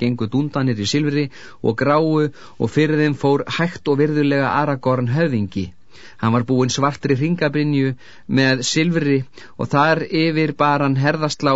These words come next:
hreinnhvíta og spennta saman í hálsinn með miklum grænum gimsteini sem blikaði jafnvel langt úr fjarska, en á höfðinu hafði hann ekkert nema svolitla stjörnu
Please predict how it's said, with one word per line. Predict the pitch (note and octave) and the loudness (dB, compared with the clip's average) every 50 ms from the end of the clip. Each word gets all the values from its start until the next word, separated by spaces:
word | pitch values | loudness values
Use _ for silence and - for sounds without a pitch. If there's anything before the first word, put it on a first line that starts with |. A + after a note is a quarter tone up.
| C3+ | 2
hreinnhvíta | B2+ C#3+ C#3+ D#3+ D#3+ - - E3 D3+ - - D#3 D3+ D3 | 0 0 0 0 -2 -2 -4 -4 -4 -2 -2 0 0 0
og | B2 - A#2+ | 0 -2 -6
spennta | - - - D3+ E3 - - - - - D#3 D3+ D3 C#3+ - - - - - - - | -4 -2 -2 -2 -2 -4 -8 -10 -4 -2 0 0 0 -4 -8 -14 -20 -18 -12 -4 0
saman | - C#3+ C#3+ C#3+ C3+ C3 B2+ | 2 4 4 4 2 2 2
í | A#2+ A2+ | 0 0
hálsinn | A2 B2+ D3 E3 E3+ E3+ - E3 D#3 D3+ D3 C3 | 2 2 2 0 0 -2 -2 0 0 2 2 2
með | A#2 A2+ A#2+ | 2 2 2
miklum | C#3 D3+ D3+ - - C#3 B2 B2+ A#2+ | 0 0 -2 -2 -2 -2 -2 -2 0
grænum | C3+ C3+ C#3+ D3+ D#3 D3 B2 A2 G#2+ A2+ | 0 0 2 2 2 0 0 0 -2 0
gimsteini | - C#3+ D#3 D#3 - - D3+ C#3+ C#3 C#3 C#3 C3+ C3 - - - - - - - | 0 0 0 -2 -2 -2 0 0 2 2 0 -2 -4 -8 -16 -20 -20 -20 -20 -6
sem | - - A#2+ G#2+ F#2+ | -2 0 0 0 2
blikaði | B2+ C3 C#3 D#3 F3 F3+ F3+ - D#3+ D3+ D3+ C#3+ | 2 2 4 4 4 2 2 0 2 2 2 2
jafnvel | D3 D3+ D3 C#3+ D3 C#3 C3+ C3+ | 2 2 2 0 0 0 2 2
langt | C#3 D3+ F3 F3 - - - | 2 2 0 -2 -4 -4 -4
úr | C3 A#2 | -4 -2
fjarska, | - D3 D#3 F3+ F3+ - - - D#3+ D#3 D3+ - - - - - - | -2 0 -2 0 -2 -6 -6 -4 -2 -2 -2 -4 -10 -18 -18 -6 -2
en | - B2+ C3 B2+ | 0 2 2 2
á | |
höfðinu | B2+ C#3+ C#3+ D#3+ E3 E3 E3 E3 D#3+ D#3 | 4 4 4 4 4 2 2 2 2 2
hafði | D3 D3 C#3+ D3 | 2 2 2 2
hann | C#3+ D3 D#3 E3 | 0 0 -2 -4
ekkert | D#3 - F3+ D#3+ - D#3+ | -4 -2 -4 -4 -2 -2
nema | D3+ C#3+ C#3 C3+ | -2 0 0 0
svolitla | - D3+ D#3 D#3 D3 - C3+ B2+ | 0 0 0 0 0 -2 -4 -4
stjörnu | - - D3+ E3 E3 F3 - E3+ D3+ C#3 | -2 0 0 0 0 -2 -2 -2 0 0